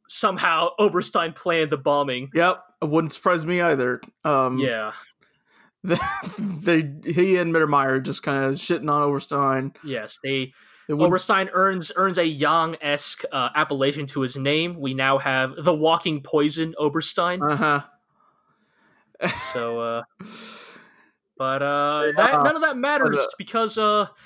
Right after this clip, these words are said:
Speaker 1: something of far greater import happens
Speaker 2: Right.
Speaker 1: next.
Speaker 2: Uh, c-,
Speaker 1: We are
Speaker 2: potentially
Speaker 1: informed.
Speaker 2: connected to the bombing on Fazan. Another,
Speaker 1: Yes.
Speaker 2: another incident happens on Heinesen.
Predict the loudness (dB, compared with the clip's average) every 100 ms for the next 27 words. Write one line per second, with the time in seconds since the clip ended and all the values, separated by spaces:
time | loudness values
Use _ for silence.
0 | -20 -20 _ -6 0 0 0 -4 0 0
1 | 0 -4 2 2 2 0 0 2 2 0
2 | 0 0 -2 -2 -8 -8 _ _ _ _
3 | _ -2 0 0 2 2 0 -4 -4 -8
4 | -8 -10 -6 0 2 2 -2 -8 -8 -2
5 | 2 2 2 -2 -4 0 2 2 0 0
6 | 0 2 2 0 0 0 2 2 0 0
7 | -2 0 2 2 2 0 -2 0 2 4
8 | 4 2 -2 -10 -12 -8 -2 2 2 0
9 | -2 -2 2 2 2 0 0 -4 -10 _
10 | _ -6 -6 -2 0 2 2 2 0 0
11 | -4